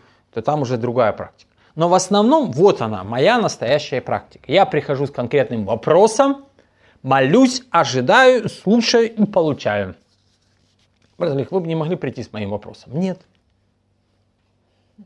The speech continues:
Мне часто пишут: "Брат Олег, у нас есть такой вопрос. Вы бы не могли спросить у Бога у него?" Я говорю: "Нет,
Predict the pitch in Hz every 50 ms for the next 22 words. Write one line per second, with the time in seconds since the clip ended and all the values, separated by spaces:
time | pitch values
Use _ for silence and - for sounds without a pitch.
0 | _ _ _ _ _ _ _ _ _ _ _ _ - 143 185 233 226 233 - 202
1 | 202 190 - 175 143 - 139 127 - - 117 _ _ _ _ _ _ _ _ _
2 | _ _ _ _ _ _ _ _ - 151 135 120 117 - 156 208 214 - - 151
3 | - - - 139 120 104 - - - _ _ _ _ _ _ _ _ _ _ _
4 | - 170 156 156 151 156 160 160 185 214 214 - 147 135 - 147 120 - 117 107
5 | 107 98 95 87 90 92 92 104 - _ _ _ _ _ _ _ _ _ _ _
6 | _ _ _ _ _ _ _ _ _ _ _ _ _ _ _ _ _ _ _ _
7 | _ _ _ _ _ _ _ _ _ _ _ _ _ _ _ _ _ _ _ _
8 | _ _ - 156 180 170 170 165 160 160 151 147 147 156 170 170 165 -